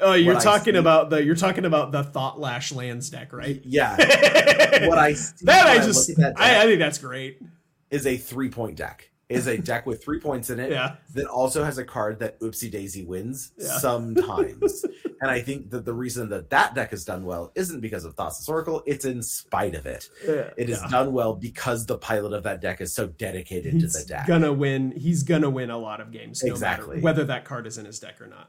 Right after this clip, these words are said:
Speaker 1: Yeah.
Speaker 2: You, you can't take that survivor bias and go, "Okay, well, this is obviously busted," because he's still winning at s-, at seven points, because it's not Thoracle, it's,
Speaker 1: The
Speaker 2: it's the
Speaker 1: pilot.
Speaker 2: player.
Speaker 1: Yeah.
Speaker 2: Yeah.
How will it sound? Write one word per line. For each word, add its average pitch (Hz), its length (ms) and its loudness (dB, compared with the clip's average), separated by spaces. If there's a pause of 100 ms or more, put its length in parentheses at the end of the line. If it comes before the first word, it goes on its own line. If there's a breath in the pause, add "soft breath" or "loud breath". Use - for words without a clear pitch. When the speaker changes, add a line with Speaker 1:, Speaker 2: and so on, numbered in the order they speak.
(160)
Speaker 1:
Yeah. 120 140 -20 (100)
Speaker 2:
You, 151 160 -4 (100)
you 139 120 -10
can't 160 320 -4
take 143 180 -2
that - 160 -2
survivor 104 460 -2
bias 87 420 -6
and 98 100 -12
go, 90 260 -6
"Okay, 113 300 -4
well, 92 140 -8
this 120 220 -6
is 113 180 -10 (240 soft breath)
obviously 101 600 -6
busted," 82 440 -8
because 147 240 -6
he's 151 160 -6
still 175 220 -2
winning 160 300 -2
at - 60 -8
s-, - 220 -8
at 143 200 -4
seven 139 340 -2
points, 131 460 -4
because 113 260 -6
it's - 240 -10
not 156 300 -8 (280)
Thoracle, 110 540 -2
it's, - 280 -12 (580)
Speaker 1:
The 123 80 -4
Speaker 2:
it's 120 80 -2
the - 60 -6
Speaker 1:
pilot. 113 220 -6
Speaker 2:
player. 64 520 -6 (100)
Speaker 1:
Yeah. - 80 -10
Speaker 2:
Yeah. 64 280 -6